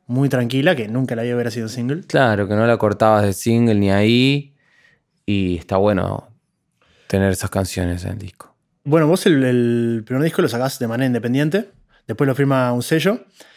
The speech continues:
Speaker 1: ¿Y cómo fue ese cambio de decir, "Bueno, ahora tengo el apoyo de alguien"? Eh, estoy, de cierta forma, dejás un poco esa,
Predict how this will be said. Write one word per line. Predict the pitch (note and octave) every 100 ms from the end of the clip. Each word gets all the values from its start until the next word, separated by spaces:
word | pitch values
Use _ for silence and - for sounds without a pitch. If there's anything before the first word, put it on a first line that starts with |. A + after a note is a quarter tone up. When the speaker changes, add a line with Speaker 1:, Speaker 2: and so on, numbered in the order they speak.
| - - _ _ -
Speaker 1:
¿Y | D3 C#3 C3 B2+ B2+ B2+ B2+ B2+ B2 A#2 _ _ _ _ _
cómo | F3 F3+
fue | - F#3+ F#3 F3 D#3+ D3 C#3+
ese | - C#3 B2
cambio | D3 D#3+
de | C#3
decir, | C#3+
"Bueno, | C3+ B2+
ahora | C3+ C3
tengo | C3+ C3+
el |
apoyo | B2 D3 C3+ C3
de | B2+
alguien"? | D3+ F3 F3+ F3+ G3+ - _
Eh, | G#2+ G#2 A2+
estoy, | A2 C3+ B2+ - _ _
de | B2+
cierta | - C#3 C#3
forma, | D#3 D#3+
dejás | B2 - G#3
un | D#3 C3+
poco | D#3 C#3
esa, | B2+ B2 A2+ A2